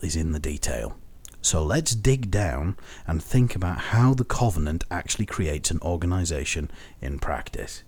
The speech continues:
The first and main part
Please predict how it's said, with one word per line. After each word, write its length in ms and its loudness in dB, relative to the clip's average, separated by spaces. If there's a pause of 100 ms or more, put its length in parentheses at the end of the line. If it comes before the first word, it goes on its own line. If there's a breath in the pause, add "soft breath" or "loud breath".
(1200 loud breath)
The 60 -2
first 720 0
and 280 2
main 580 4 (100)
part 520 -2